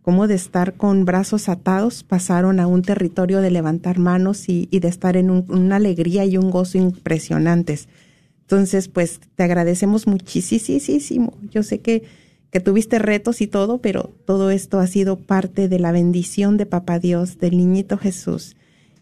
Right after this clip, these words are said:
la preparación para que el niñito renazca en los corazones con mayor fuerza, mayor intensidad. Bueno, no sé, aquí, Alondra, si podemos recibir una llamada, tal vez, un ochocientos, siete cero uno,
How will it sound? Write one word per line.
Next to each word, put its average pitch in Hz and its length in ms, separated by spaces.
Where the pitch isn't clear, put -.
la 170 100
preparación 175 600
para 170 200
que - 140
el 170 140
niñito 180 340
renazca 180 840
en 170 140
los 156 140
corazones 165 760
con 156 220
mayor 156 380
fuerza, 180 460
mayor 156 360
intensidad. 156 680
Bueno, 190 220
no 185 140
sé, 214 140
aquí, 202 180
Alondra, 202 320
si 214 100
podemos 185 340
recibir 180 360
una 196 240
llamada, 202 420
tal 226 180
vez, 254 240
un 269 160
ochocientos, 277 760
siete 214 460
cero 214 500
uno, 240 340